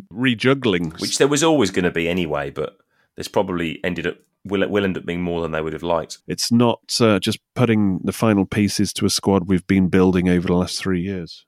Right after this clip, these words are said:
Speaker 1: And I think it's all down to, A, the physicality of some of the players and just the attitude. I mean, you look, look at that Liverpool game against Manchester City, F A Cup semi-final.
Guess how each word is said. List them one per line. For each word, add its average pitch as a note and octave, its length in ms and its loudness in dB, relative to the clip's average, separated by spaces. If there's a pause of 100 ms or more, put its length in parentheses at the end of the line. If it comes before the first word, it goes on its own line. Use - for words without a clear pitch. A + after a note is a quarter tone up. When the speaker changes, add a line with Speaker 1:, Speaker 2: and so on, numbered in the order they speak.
Speaker 1:
And G#2 120 2
I A2+ 100 4
think A#2+ 200 2
it's G2+ 180 0
all A#2 140 6
down A2+ 260 4
to, G#2+ 360 6
A, A2+ 180 4
the G2+ 80 2
physicality G#2 680 2
of G2 80 2
some G#2+ 160 2
of - 20 4
the F#2+ 60 2
players G2+ 320 2
and G2+ 120 2
just A2 200 -4
the G2 100 2
attitude. G2 640 -2 (140)
I - 20 -2
mean, E3 140 6
you B3 80 6
look, A#3 120 0
look - 200 -10
at G3 60 2
that F3+ 140 -6
Liverpool C#3 440 0
game D#2+ 240 -2
against F2 240 -2
Manchester G#2+ 460 0
City, G2+ 360 0
F A#2 160 0
A B2 100 4
Cup - 280 -2
semi-final. G2 920 -2